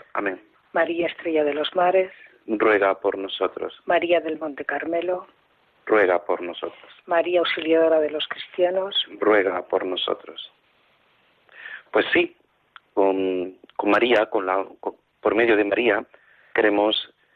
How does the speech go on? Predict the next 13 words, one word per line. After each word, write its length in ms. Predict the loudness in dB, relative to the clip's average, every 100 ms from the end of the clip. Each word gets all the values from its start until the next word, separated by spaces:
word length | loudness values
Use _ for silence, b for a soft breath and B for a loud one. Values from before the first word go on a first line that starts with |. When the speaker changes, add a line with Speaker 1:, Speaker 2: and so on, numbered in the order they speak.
| _ _
Speaker 1:
invitarte 600 | -8 -6 0 0 2 2 2
a 80 |
que, 340 | 2 -2 -4 -4
a 60 | -6
que 100 | -4
te 100 | 0
quedes 280 | 2 0 -2
con 160 | -6
nosotros 360 | -4 -4 -2 -4 -4
en 60 |
esta 180 | -6 -2
travesía. 460 | 2 2 2 0 0
Recordarte 680 | 0 0 2 0 2 2